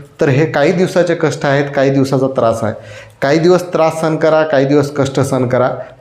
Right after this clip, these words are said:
पुढची जी तुमची लाईफ असणार आहे हे तुम्हाला आनंददायी देणार आहे आणि पुढची लाईफ म्हणजे तुमची, तुम्ही जर रेल्वेमध्ये लागला तर तुमचं जे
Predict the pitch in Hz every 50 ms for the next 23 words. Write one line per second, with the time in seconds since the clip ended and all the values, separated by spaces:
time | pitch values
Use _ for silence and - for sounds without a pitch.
0 | _ - 156 170 185 180 - 233 226 190 208 208 208 196 185 175 175 180 170 143
1 | 143 143 143 147 143 143 143 143 143 143 143 139 127 117 127 131 135 - 135 127
2 | 127 131 135 135 139 127 120 127 135 147 151 147 143 139 143 135 127 123 123 123
3 | 120 123 117 120 139 156 - - - - - - - - 113 117 131 135 131 -
4 | 131 135 131 - 170 160 156 143 139 139 139 143 139 139 139 131 135 135 135 139
5 | 143 131 123 131 - 151 156 156 160 - - - - - 135 135 139 135 147 151
6 | - - - - 131 127 123 127 131 131 131 127 127 131 131 135 147 156 143 123
7 | 113 - - - - - - - - _ _ - 135 131 131 - 143 135 131 131
8 | - 151 143 151 151 156